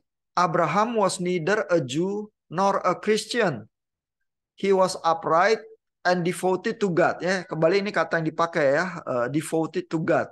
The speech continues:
ya. Upright ini itu kata yang, eh, disebut oleh Pak Bambang Ruseno ini hanif. Ya, jadi dengan kata lain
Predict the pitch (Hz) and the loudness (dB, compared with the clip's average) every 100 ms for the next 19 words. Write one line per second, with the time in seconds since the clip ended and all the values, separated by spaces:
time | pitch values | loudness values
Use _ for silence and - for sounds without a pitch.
0 | - 139 165 _ _ - - _ _ _ | -6 -8 -8 _ _ -20 -20 _ _ _
1 | _ _ 185 190 - 196 202 - 190 220 | _ _ 0 2 2 2 2 0 -4 -2
2 | 233 190 214 180 165 185 175 175 156 151 | -4 -2 0 0 0 2 2 4 2 0
3 | 151 156 _ _ _ _ _ _ - 139 | -6 -12 _ _ _ _ _ _ -4 -2
4 | 135 135 135 127 - _ _ _ _ 151 | 0 -2 -4 -6 -14 _ _ _ _ -8
5 | 139 170 165 135 143 143 139 _ _ _ | -4 -2 -2 0 0 -2 -6 _ _ _
6 | 139 139 139 143 147 147 147 151 165 180 | -2 0 0 0 -2 -4 -4 -4 -4 -4
7 | 175 185 175 202 202 - - _ _ _ | -4 0 2 2 0 -2 -12 _ _ _
8 | _ _ - 165 175 180 214 214 - _ | _ _ -2 2 4 6 4 2 -6 _
9 | _ - 180 175 180 175 202 | _ -2 0 2 2 2 2